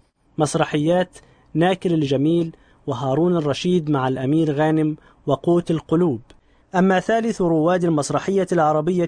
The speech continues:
فكان المؤلف المسرحي المصري يعقوب صنوع، ويرى النقاد أن يعقوب صنوع قد خطى بالمسرحية العربية خطوة جبارة خلصتها من فكرة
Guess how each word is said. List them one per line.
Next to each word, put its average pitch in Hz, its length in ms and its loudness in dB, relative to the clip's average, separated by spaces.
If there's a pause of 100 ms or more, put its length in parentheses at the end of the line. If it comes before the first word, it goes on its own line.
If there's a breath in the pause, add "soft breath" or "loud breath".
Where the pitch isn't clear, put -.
(140)
فكان 180 420 0
المؤلف 165 580 0
المسرحي 151 640 -2
المصري 160 520 -2
يعقوب 147 460 -2
صنوع، 156 420 0 (380)
ويرى 165 240 2
النقاد 170 560 -2
أن 151 160 0
يعقوب 185 560 0
صنوع 170 460 0
قد - 240 -10
خطى 175 360 -2
بالمسرحية 127 760 -4
العربية 147 600 0 (100)
خطوة 170 480 -4
جبارة 151 720 0 (220 soft breath)
خلصتها 190 580 0
من 170 140 2
فكرة 190 360 -2